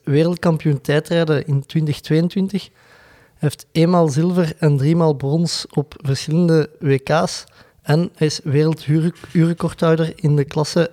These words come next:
M C twee met een gemiddelde van zesenveertig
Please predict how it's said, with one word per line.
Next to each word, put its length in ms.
M 160
C 460
twee 400
met 140
een 180
gemiddelde 360
van 140
zesenveertig 840